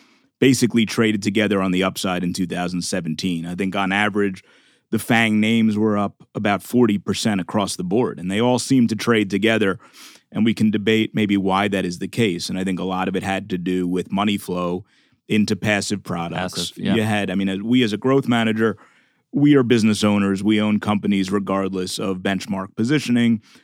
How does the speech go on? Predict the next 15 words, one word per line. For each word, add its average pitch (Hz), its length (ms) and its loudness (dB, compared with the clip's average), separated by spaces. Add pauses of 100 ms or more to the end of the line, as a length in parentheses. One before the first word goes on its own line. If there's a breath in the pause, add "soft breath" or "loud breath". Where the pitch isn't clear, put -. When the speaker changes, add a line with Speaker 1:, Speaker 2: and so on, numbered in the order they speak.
(140)
Speaker 1:
and 104 160 0
our 98 120 2
active 104 360 -2
share 92 460 -2
or 92 200 -4
how 92 140 -4
different 98 360 -2
we 95 100 -4
are 95 120 -6
from 101 140 -8
the 110 60 -2
bench 110 320 0
is 101 100 -4
extraordinarily 101 920 0
high. 80 380 -10